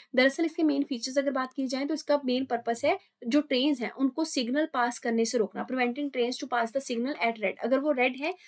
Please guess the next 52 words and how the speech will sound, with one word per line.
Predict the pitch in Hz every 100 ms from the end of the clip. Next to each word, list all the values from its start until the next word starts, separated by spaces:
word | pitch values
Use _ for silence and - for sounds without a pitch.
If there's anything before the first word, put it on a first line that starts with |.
| - -
तो |
फिर | 277 269
सिग्नल | 247 269
पास | 269 254 -
नहीं | 233 226
करेंगे, | 214 196 214
रेड | 233 233
का | 269
मतलब | 254 240
होता | 240 311
है | 294
डेंजर। | 214 208 202 - - -
इसके | 269 311
अलावा | 311 269 254 311
ये | 320
ट्रेन | 311 269 240
के | 262 294
ब्रेकिंग | 233 233 277
सिस्टम | 262 240 262
को | 262
ऑटोमेटिकली | 247 240 254 233 247 285
फेल | 254 240
कर | 240
देता | 214 214 240
है, | 233 320 240
अगर | 240 277
ट्रेन | 254 226 240
जो | 240
है, | 254 269
वो | 320
स्पीड | - 269 247 -
से | 294
ज्यादा | 247 208 208
चल | 208
रही | 196 208
है, |
ओवर | 226 254 247
स्पीडिंग | - 208 208
पे | 214
है। | 208 220 - - -
वो | 254
जो | 277 302
दो | 269 226 294
लोकोमोटिव | 320 285 285 262 262 262
है, |
उनके | 320 254 226
बीच | 233 233
में | 269
कोलिजन | 269 226 208 240
नहीं | 247 247
होने | 233 233
देता। | 233 233